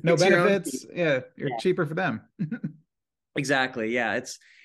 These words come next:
Speaker 2: it's an exciting time. It really is. Um, and it's so different than, you know, like, the stories Rupert used to tell me and stuff.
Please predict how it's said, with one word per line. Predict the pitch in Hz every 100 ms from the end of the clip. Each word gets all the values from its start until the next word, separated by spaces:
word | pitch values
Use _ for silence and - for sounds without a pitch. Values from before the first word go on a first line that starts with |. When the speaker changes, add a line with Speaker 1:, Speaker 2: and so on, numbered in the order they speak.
| -
Speaker 2:
it's | 180
an | 220
exciting | 220 - 160 160 170
time. | 147 127 139 160 170
It | 139
really | 123 127 123 113
is. | 113 139 143 -
Um, | 127 120 117 117 104
and | 120
it's | 117 -
so | 135 123
different | 117 120 117 98
than, | 110 107
you | 107
know, | 107 104 67
like, | 110 107
the | 110
stories | - 110 104 104
Rupert | 104 113 107 -
used | 120 -
to |
tell | 113 120
me | 123 131
and | 131
stuff. | 131 135